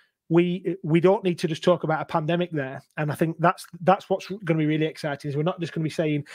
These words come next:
"This is a response to covid nineteen." No, no, it's not. This, this kind of revolutionary technology, revolutionary way about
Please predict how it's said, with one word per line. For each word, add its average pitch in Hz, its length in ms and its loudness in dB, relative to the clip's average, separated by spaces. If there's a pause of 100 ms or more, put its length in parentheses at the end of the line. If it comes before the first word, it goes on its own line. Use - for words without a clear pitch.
(160)
"This 220 180 8
is 208 100 0
a 208 40 6
response 190 540 0
to - 80 -4
covid 175 380 2
nineteen." 165 600 -2
No, 180 240 6
no, 190 160 2
it's 196 160 -4
not. 160 240 -2
This, 160 300 -6 (160)
this 190 160 4
kind 180 200 2
of 151 140 0
revolutionary 175 840 2 (300)
technology, 156 720 -2 (260)
revolutionary 180 600 2
way 160 280 -2
about 156 280 -4